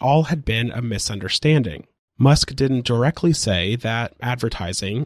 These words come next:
is a topic that came up during his meeting with Tim Cook, but presumably it was something on the table. On Twitter over the weekend, Musk also said that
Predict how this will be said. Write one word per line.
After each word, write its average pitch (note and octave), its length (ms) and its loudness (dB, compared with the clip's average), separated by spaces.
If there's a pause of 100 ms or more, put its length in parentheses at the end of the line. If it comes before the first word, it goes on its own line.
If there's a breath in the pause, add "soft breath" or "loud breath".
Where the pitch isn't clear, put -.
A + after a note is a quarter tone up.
is - 180 -6
a - 40 -8
topic B2+ 400 -2
that A#2 200 -4
came D3 260 2
up B2 260 -2
during D3 320 2
his C3+ 280 -2
meeting A2 380 -6
with A2+ 220 -8
Tim G2+ 240 -8
Cook, - 420 -4 (640)
but A2+ 160 4
presumably B2 720 2
it G#2 140 -6
was A2 120 -4
something G#2+ 460 -6
on G2+ 220 -6
the G2 80 -8
table. C3+ 560 0 (440)
On B2+ 200 4
Twitter C3 400 0
over B2+ 240 -2
the B2 100 -2
weekend, A#2 560 0
Musk B2 400 -4
also E3 320 2
said G#2+ 440 -2
that A#2+ 120 -2